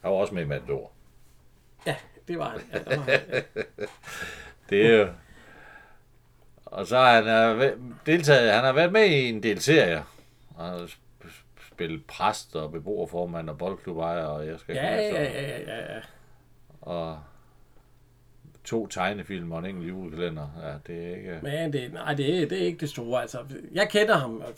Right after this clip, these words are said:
Speaker 2: de fleste kender ham vel mest fra Huset på Christianshavn.
Speaker 1: Ja, det må jeg
Speaker 2: Altså,
Speaker 1: sige.
Speaker 2: ja.
Speaker 1: Det er nok der, han
Speaker 2: Der har han jo været med dem alle sammen, ja. Undtagen lige... Til det bog, han kom til. Men altså... Øh, ja, det er Tue seks film. Han, øh, han lever stadigvæk.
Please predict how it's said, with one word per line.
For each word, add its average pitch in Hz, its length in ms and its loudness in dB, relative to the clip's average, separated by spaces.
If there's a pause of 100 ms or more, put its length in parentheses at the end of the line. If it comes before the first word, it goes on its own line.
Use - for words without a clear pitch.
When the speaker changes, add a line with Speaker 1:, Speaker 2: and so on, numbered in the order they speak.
(120)
Speaker 2:
de - 60 -16
fleste - 320 -8
kender 165 240 0
ham 123 160 -6
vel 107 120 -12
mest 123 320 -12
fra 113 100 -12
Huset 117 340 -18
på - 80 -18
Christianshavn. - 580 -18 (280)
Speaker 1:
Ja, - 60 -16 (140)
det - 60 -20
må - 60 -16
jeg - 80 -12
Speaker 2:
Altså, - 140 -6
Speaker 1:
sige. - 120 -10
Speaker 2:
ja. - 120 -14
Speaker 1:
Det 104 60 -10
er 92 60 -12
nok 90 240 -10
der, 87 180 -4
han 82 260 -12 (200)
Speaker 2:
Der 117 80 -10
har 131 100 -6
han 135 120 -6
jo 120 60 -10
været 117 480 -12
med 113 140 -8
dem 113 100 -14
alle 117 140 -14
sammen, - 240 -12
ja. 110 380 -20
Undtagen 120 380 -14
lige... 117 240 -16 (1200)
Til 127 200 -12
det 143 100 -2
bog, 147 220 0
han 113 100 -12
kom 110 120 -14
til. 113 160 -12 (880)
Men 151 140 2
altså... 156 280 0 (160)
Øh, 131 300 -8 (420)
ja, 170 60 -4
det 254 80 -4
er 220 60 -6
Tue 240 240 -2
seks 233 240 -2
film. 196 220 4
Han, 151 380 6
øh, 202 80 0 (580)
han 107 100 -12
lever 214 160 0
stadigvæk. 165 380 -6